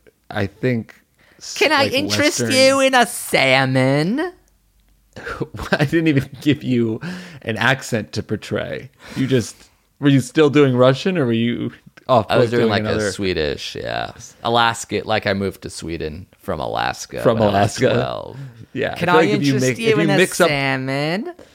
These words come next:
Speaker 1: if you mix up the dial-, the dialect that much, then yeah, it, it's almost meaningless, right? So let's just do straightforward, um,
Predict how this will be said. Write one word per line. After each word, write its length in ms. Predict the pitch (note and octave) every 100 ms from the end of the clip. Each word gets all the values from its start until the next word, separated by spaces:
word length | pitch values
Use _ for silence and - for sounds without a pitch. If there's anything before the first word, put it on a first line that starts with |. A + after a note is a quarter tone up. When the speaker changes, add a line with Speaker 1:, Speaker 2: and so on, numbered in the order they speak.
| _
Speaker 1:
if 160 | D3 D3
you 120 | F3+
mix 260 | F3 F#3 G3+
up 100 | G3
the 100 | D3
dial-, 600 | C3+ B2+ C3+ C#3 A#2+ A#2+ C3+
the 180 | A#2+
dialect 460 | B2+ B2+ C3+ A2+ -
that 340 | A2 A#2 A#2+ A#2
much, 500 | G#2+ A#2 G#2+ - -
then 180 | - A2+
yeah, 240 | A2 A2+ G#2
it, 120 | G#2+
it's 160 | - -
almost 360 | C3 B2+ A2 G#2+
meaningless, 800 | G#2+ A2 A2+ - - - - - _
right? 340 | A2+ A#2 A2 -
So 100 | A#2+
let's 200 | A#2+ C3
just 180 | D#3 C#3+
do 180 | C3 A#2
straightforward, 1120 | - - B2+ B2+ - - A#2+ A2 A2 G#2+ G2+ - _ _ - - -
um, 480 | A2 G#2 G#2 G#2